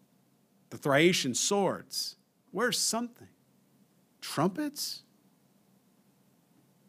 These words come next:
What did God say already? "I'm gonna make sure, Israel, you know it's not by your hand," right? It's by the Lord.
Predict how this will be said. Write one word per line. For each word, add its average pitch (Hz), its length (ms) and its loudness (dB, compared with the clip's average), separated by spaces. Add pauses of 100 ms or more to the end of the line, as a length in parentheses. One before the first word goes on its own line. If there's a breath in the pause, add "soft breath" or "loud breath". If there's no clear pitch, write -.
(100)
What 165 120 2
did 208 160 0
God 190 280 0
say 196 200 -4
already? 180 480 -6 (500 loud breath)
"I'm 202 140 -2
gonna 240 220 -4
make 208 220 0
sure, 226 340 0
Israel, 131 380 2
you 175 240 0
know 165 500 -2 (520)
it's 131 200 -2
not 190 220 0
by 170 140 2
your 151 320 -2
hand," 87 500 -12 (1200)
right? 147 320 0 (2000)
It's - 140 -12
by 139 180 -4
the 117 100 -6
Lord. 139 520 -6